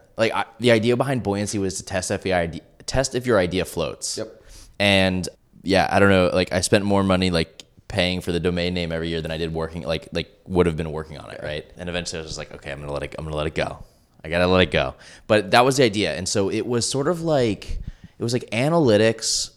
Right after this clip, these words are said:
Speaker 1: and s-, loosely borrowed from the idea of Buffer, how Buffer started.
Speaker 2: Mm-hmm.
Speaker 1: So they put up, like, a homepage, a landing page,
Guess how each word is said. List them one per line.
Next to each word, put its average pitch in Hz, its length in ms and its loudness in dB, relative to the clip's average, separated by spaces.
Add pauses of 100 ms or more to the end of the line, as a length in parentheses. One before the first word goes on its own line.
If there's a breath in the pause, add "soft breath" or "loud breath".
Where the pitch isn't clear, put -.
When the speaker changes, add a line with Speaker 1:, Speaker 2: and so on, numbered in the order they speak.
(120)
Speaker 1:
and 95 120 -4
s-, - 480 0
loosely 123 380 0
borrowed 95 480 4
from 90 240 -4
the 87 60 -2
idea 85 360 0
of 73 240 -6
Buffer, 110 560 0
how 110 80 0
Buffer 85 300 -2
started. 151 360 -2
Speaker 2:
Mm-hmm. 151 100 -10 (300 loud breath)
Speaker 1:
So - 100 -2
they 104 80 2
put 135 140 4
up, 147 80 6
like, 151 120 0
a 135 60 2
homepage, 95 500 2
a 80 60 0
landing 90 340 2
page, 76 460 -4